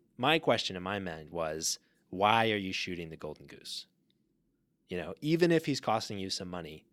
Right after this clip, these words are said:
at a time when you could really use the ratings, why shoot the golden goose? Um, and some reporting has focused on an, an, another lawsuit,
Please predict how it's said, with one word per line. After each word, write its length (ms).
at 100
a 60
time 420
when 160
you 120
could 220
really 220
use 340
the 80
ratings, 600
why 200
shoot 220
the 80
golden 320
goose? 360
Um, 300
and 320
some 400
reporting 560
has 140
focused 420
on 460
an, 120
an, 320
another 360
lawsuit, 480